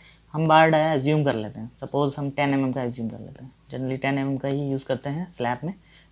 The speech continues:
ठीक है। Clear cover पन्द्रह एम एम, आईएस फ़ोर फ़ाइव सिक्स कहता है फ़िफ़्टीन एम एम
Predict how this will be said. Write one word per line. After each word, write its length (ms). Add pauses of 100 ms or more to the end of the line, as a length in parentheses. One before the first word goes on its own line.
ठीक 120
है। 80 (360)
Clear 240
cover 240
पन्द्रह 280
एम 180
एम, 100 (120)
आईएस 220
फ़ोर 140
फ़ाइव 160
सिक्स 220
कहता 240
है 80
फ़िफ़्टीन 400
एम 100
एम 120